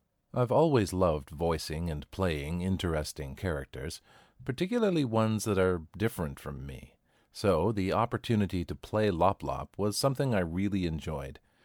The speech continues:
because he's such an amalgam of so many things that I am not. A bird, first of all, and one who is German at that. Not to mention that he's also a ghost of sorts, and not just any ghost,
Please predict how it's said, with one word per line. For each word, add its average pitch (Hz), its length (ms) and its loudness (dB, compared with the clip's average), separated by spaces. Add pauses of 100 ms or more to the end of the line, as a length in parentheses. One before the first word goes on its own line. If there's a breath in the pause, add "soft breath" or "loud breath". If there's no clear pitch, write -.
(220)
because 110 400 0
he's 107 140 -4
such - 360 0
an 135 80 2
amalgam 101 540 2
of 69 140 -8
so 127 320 0
many 120 280 2
things 85 540 -2
that 71 280 -4
I 87 160 -4
am 82 240 -2
not. 80 380 -4 (640)
A - 60 -10
bird, 82 580 -6
first - 360 -10
of 73 60 -12
all, - 340 -6 (380 soft breath)
and 120 380 0
one 90 240 -2
who 78 160 -8
is 73 100 -8
German 71 420 -2
at 65 200 -14
that. - 340 0 (880)
Not 101 220 -2
to 95 80 -4
mention 127 400 0
that 127 140 -2
he's 104 180 -2
also 104 580 0
a 165 80 -4
ghost 156 540 -2
of 73 120 -8
sorts, - 440 -6 (480 soft breath)
and 151 280 0 (300)
not 73 240 -8
just - 340 -8
any 92 240 0
ghost, 78 540 -4